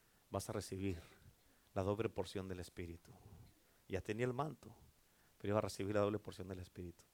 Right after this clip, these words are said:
¿Tú crees que iba a estar mirando los carros de fuego, que estaban mirando los rayos, las nubes, los,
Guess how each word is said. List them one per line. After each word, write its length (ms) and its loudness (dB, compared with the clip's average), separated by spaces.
¿Tú 140 -2
crees 200 4
que 120 -2
iba 160 4
a 20 6
estar 220 2
mirando 200 2
los 100 0
carros 260 2
de 80 -2
fuego, 320 4
que 80 -16
estaban 240 0
mirando 240 0
los 240 2
rayos, 600 2
las 160 0
nubes, 380 2
los, 240 -8